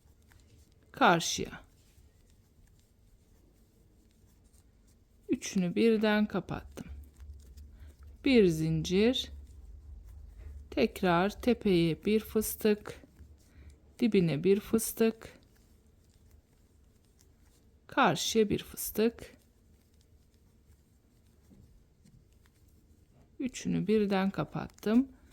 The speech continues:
Bir zincir çektim. Burada da arkadaşlar yine altta yaptığımız gibi burada renkli kısma kadar geliyoruz. Bir zincir çekip beyaz rengimize geçiyoruz. Yine sıra sonumuza kadar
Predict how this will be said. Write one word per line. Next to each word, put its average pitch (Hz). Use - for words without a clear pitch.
Bir 277
zincir 175
çektim. -
Burada 254
da 190
arkadaşlar 190
yine 269
altta 254
yaptığımız 214
gibi 196
burada 247
renkli 262
kısma 202
kadar 175
geliyoruz. 240
Bir 302
zincir 202
çekip 240
beyaz 233
rengimize 180
geçiyoruz. 240
Yine 285
sıra 277
sonumuza 190
kadar 180